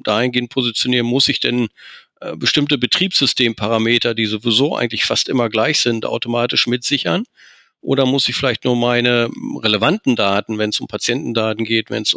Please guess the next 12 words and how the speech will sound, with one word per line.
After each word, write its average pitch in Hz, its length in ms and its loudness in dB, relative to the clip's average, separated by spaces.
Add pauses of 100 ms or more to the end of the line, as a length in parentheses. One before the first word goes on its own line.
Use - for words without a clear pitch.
um, 113 320 0 (480)
ähm, 110 1120 -2
Geschäftsdaten 123 1120 0
geht, 117 300 0
die 143 240 0
relevant 127 580 0
sichern 135 380 0
und 117 180 -2
die 123 140 0
aber 123 180 0
vielleicht - 320 -2
auch 123 300 -2